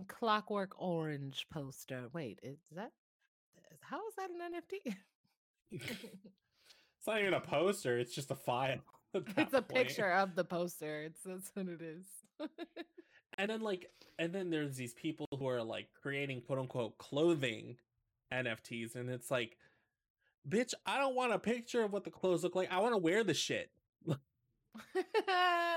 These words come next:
Speaker 1: You get both. <laughs>
Speaker 2: Like,
Speaker 1: It's
Speaker 2: what the hell are
Speaker 1: genius.
Speaker 2: you <laughs> Oh, I'd be
Speaker 1: This is
Speaker 2: so
Speaker 1: my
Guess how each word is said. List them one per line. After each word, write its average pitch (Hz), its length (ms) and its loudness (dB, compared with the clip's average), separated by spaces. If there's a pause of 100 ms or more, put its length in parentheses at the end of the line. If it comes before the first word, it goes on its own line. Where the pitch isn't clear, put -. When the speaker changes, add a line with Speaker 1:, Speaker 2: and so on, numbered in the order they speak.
(320)
Speaker 1:
You 277 200 -6
get 277 260 0
both. 302 500 8 (260)
<laughs> - 280 -4
Speaker 2:
Like, 262 240 4
Speaker 1:
It's 440 100 2
Speaker 2:
what 277 200 2
the 285 80 4
hell 262 560 6
are 254 100 0
Speaker 1:
genius. 254 160 -4 (1000)
Speaker 2:
you 202 60 0
<laughs> - 1200 -14
Oh, 135 160 4
I'd 127 220 6
be 233 80 4
Speaker 1:
This - 120 -4
is 247 80 -4
Speaker 2:
so 175 160 4
Speaker 1:
my 208 180 4